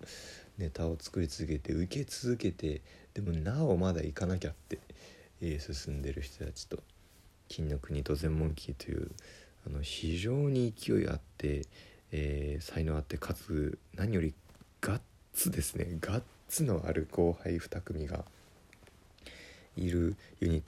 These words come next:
トライブに自分たちも、えー、席を置けるっていうのはすごい嬉しいなっていう、なんかその常識の感じをね、こう、ぐいっと高めていけたらいいなっていうのはありますよね。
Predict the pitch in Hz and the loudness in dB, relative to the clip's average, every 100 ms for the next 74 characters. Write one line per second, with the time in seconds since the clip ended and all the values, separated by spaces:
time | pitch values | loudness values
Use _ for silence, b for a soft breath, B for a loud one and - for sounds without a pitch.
0 | - 80 78 80 78 78 80 85 - - | 0 2 4 2 0 2 2 0 -4 -14
1 | b b - - - - 85 82 78 - | b b -20 -20 -20 -6 -2 0 0 2
2 | 151 165 151 - B B B - 80 78 | 6 8 6 2 B B B -6 0 2
3 | 76 - - - - 78 90 - - 98 | 0 -2 -6 -4 2 2 2 -2 0 2
4 | 127 - 165 117 - 80 - 85 80 - | 2 2 4 4 4 2 4 2 4 4
5 | 71 69 - 62 - - B B B B | 2 0 0 0 0 -6 B B B B
6 | B B - - 73 - 82 80 - - | B B -8 -4 -2 2 4 2 0 -16
7 | - - - - 80 - - 82 80 - | -20 -20 -16 -8 -6 -6 -4 0 0 -2
8 | - - 82 80 78 95 110 - - - | -6 -2 -2 0 0 0 -2 -4 -6 -6
9 | - 80 90 - - - 78 73 73 73 | -4 0 0 -2 -6 -4 -2 -2 -2 -2
10 | - 73 - B B B B - 78 76 | -2 -2 -4 B B B B -8 -2 0
11 | 80 - - - 73 76 71 - - - | 0 -2 -4 -4 -4 -2 -2 -2 -4 -2
12 | 80 | -2